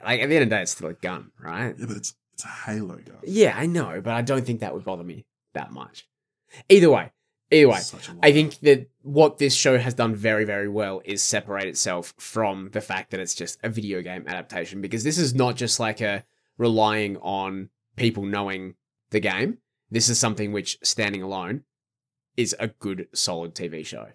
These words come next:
Speaker 2: Oh, for sure.
Speaker 1: It's, the quality of this is fucking insane. There was multiple times when I was watching this show,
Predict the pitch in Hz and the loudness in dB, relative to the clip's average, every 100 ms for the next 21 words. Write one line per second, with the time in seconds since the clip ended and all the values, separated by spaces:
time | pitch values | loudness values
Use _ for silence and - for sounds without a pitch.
0 | - 120 - 87 - 95 98 90 _ _ | -8 -8 -6 -10 -12 -10 -12 -14 _ _
1 | _ - 110 90 - - _ 110 - - | _ -2 0 2 2 2 _ -8 -6 0
2 | 127 170 135 113 98 78 78 - - - | 4 6 6 2 -6 -6 -8 -14 -16 -14
3 | 117 87 85 - 80 50 - _ _ _ | -12 -10 -6 -6 -6 -14 -20 _ _ _
4 | _ 123 139 135 139 _ 151 156 147 147 | _ 4 4 4 -2 _ -6 2 4 4
5 | - 123 127 113 104 110 107 101 110 113 | 0 -4 0 0 -2 -2 -4 -4 -4 -4
6 | 110 101 - 107 90 90 | -4 -2 -2 -2 -2 -6